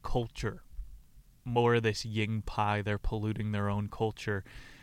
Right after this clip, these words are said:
They're planning to subvert Chinese religion, replacing it with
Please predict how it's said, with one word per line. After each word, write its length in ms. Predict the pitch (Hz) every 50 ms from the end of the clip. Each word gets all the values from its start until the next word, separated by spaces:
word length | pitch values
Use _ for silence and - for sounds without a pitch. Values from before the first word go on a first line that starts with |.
| - -
They're 100 | - 110
planning 420 | - - - 123 117 117 120 117 104
to 240 | - - 127 117 107
subvert 840 | - - - - 135 120 117 110 107 101 104 117 120 120 - -
Chinese 600 | - - - 120 117 113 117 117 117 113 101 101
religion, 720 | 95 101 101 98 101 104 113 120 110 110 107 104 101 101 - - - - - - - - - -
replacing 640 | - 113 110 - - - 127 123 117 - 123 117 110
it 180 | 110 104 107 -
with 360 | 110 110 107 101 - - -